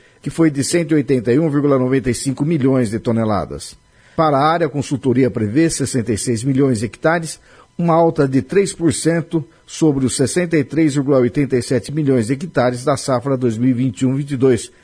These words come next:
o que deve representar um recorde histórico e o sexto aumento consecutivo. A projeção considera clima estável, apesar das incertezas provocadas pela chance de consolidação do fenômeno La Niña.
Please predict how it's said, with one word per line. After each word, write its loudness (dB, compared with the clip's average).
o -18
que 0
deve 2
representar 0
um 0
recorde 0
histórico 0
e 0
o 2
sexto 0
aumento 0
consecutivo. -4
A -6
projeção 0
considera 0
clima 0
estável, -2
apesar 0
das -2
incertezas 0
provocadas -2
pela 0
chance -4
de -6
consolidação -2
do -2
fenômeno 0
La 0
Niña. -2